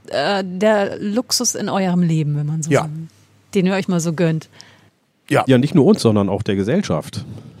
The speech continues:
Speaker 2: Jetzt geht das wieder los.
Speaker 3: Kann man doch sagen, oder?
Speaker 2: <laughs> Ja, also
Speaker 3: Also es ist ja beides. Also es ist
Speaker 2: Ja.
Speaker 3: mit Sicherheit Eigennutz dabei, aber es ist doch auch schön, wenn die Menschen sich daran erfreuen können.
Speaker 2: Natürlich, das ist das Geilste, wenn die
Speaker 3: Und
Speaker 2: Leute sich das, äh, natürlich, ja.
Speaker 3: Und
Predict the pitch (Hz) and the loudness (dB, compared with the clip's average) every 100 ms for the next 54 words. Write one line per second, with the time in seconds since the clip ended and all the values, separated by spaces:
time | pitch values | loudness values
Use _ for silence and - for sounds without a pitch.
0 | - - - - - 120 104 107 113 98 | -20 -12 -8 -8 -6 -4 -4 -4 -6 -6
1 | 92 - - - 208 202 196 170 190 196 | -6 -6 -4 2 6 6 6 6 6 4
2 | 92 123 240 - 254 185 294 - - - | 6 6 6 4 2 4 0 0 0 0
3 | - 302 - - 139 139 131 123 131 139 | 2 0 0 -4 0 4 8 8 8 4
4 | - 123 120 113 101 _ - - 139 135 | 0 0 2 0 -2 _ -4 0 0 0
5 | 165 156 147 214 180 95 95 107 117 - | 0 0 2 0 0 0 -2 -2 -2 2
6 | 151 143 139 147 135 - 104 135 147 - | 6 6 4 0 0 -2 -6 -2 -2 -2
7 | - 156 156 170 156 147 143 139 131 - | -2 -2 0 0 0 0 0 0 -4 -8
8 | 123 135 - 151 135 - 139 135 82 110 | -4 -6 -6 -8 -8 -6 -6 -6 -12 -14
9 | 139 147 156 143 135 131 131 139 127 123 | -8 -6 -6 -6 -8 -4 -2 -2 -2 0
10 | 190 175 - 120 185 147 127 117 120 113 | 2 2 4 4 6 4 2 -4 -6 -6
11 | - 117 202 - 127 104 107 120 104 98 | -2 -2 0 -2 -4 -2 -4 -4 -4 -8
12 | 98 - 95 - - - - 147 - 208 | -12 -8 -8 -10 -16 -16 -18 -14 -10 -8
13 | - - 165 139 | -8 -6 0 0